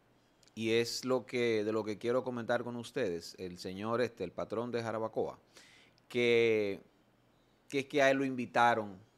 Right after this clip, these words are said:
a dar una entrevista exclusiva en Alofoque y que él no, no quiso,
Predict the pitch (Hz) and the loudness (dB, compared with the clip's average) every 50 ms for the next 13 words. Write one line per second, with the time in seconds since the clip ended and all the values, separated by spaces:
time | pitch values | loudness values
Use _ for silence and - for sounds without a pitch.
0 | _ _ _ _ _ _ _ _ _ _ _ _ _ _ - 110 110 110 113 117 | _ _ _ _ _ _ _ _ _ _ _ _ _ _ -6 -4 0 0 0 0
1 | 117 113 110 107 95 104 98 95 95 92 87 - - - 69 - - _ _ _ | 0 -2 -4 -4 -4 -4 -4 -4 -4 -6 -8 -12 -14 -14 -16 -16 -16 _ _ _
2 | _ _ _ _ _ _ _ _ _ _ _ _ _ - 113 117 - - 170 160 | _ _ _ _ _ _ _ _ _ _ _ _ _ -12 -12 -12 -8 -6 -6 -6
3 | 151 - 120 101 87 82 69 60 - - - 90 90 85 85 85 - - - - | -4 -4 -4 -4 -4 -4 -6 -8 -10 -12 -16 -14 -12 -10 -10 -12 -12 -14 -18 -18
4 | - - _ _ _ _ _ _ _ _ _ _ _ _ _ _ _ _ - 127 | -18 -20 _ _ _ _ _ _ _ _ _ _ _ _ _ _ _ _ -4 -4
5 | 123 117 - 120 123 127 127 123 120 120 113 110 110 101 117 123 120 - 87 78 | -4 -2 0 2 2 2 2 0 -4 -4 -6 -6 -6 -6 -6 -6 -6 -6 -10 -12
6 | - - - | -12 -16 -20